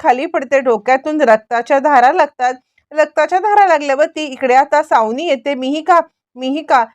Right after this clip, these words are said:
यावरती मिहिका सांगायला लागते, "मी तुझी मदत केलेली आहे सावनी, आणि तू माझी मदत करण्याचं मला वचन दिलेस. लगेच डॉक्टरांना बोलव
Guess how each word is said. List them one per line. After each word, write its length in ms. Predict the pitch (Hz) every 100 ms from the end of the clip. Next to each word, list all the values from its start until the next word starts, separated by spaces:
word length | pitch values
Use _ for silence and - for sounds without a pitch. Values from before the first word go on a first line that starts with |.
| _
यावरती 540 | 311 339 330 381 370 339
मिहिका 480 | 302 277 294 294 285
सांगायला 440 | 285 220 226 226
लागते, 340 | 262 277 285 277
"मी 200 | 226 220
तुझी 360 | 285 262 302
मदत 380 | 285 208 226 226 240
केलेली 360 | 233 226 226
आहे 240 | 254 302 311
सावनी, 420 | 311 262 262 269 _ _ -
आणि 180 | 294 320 269
तू 160 | 247
माझी 340 | 262 302 262 311
मदत 360 | 240 226 233 -
करण्याचं 480 | 233 240 294 285 269
मला 320 | 233 208 214
वचन 420 | 262 - 285 269
दिलेस. 340 | 240 214 196 202 _ _ 269
लगेच 380 | 277 269 311 247
डॉक्टरांना 600 | 226 - 214 226 254 254
बोलव 320 | 294 277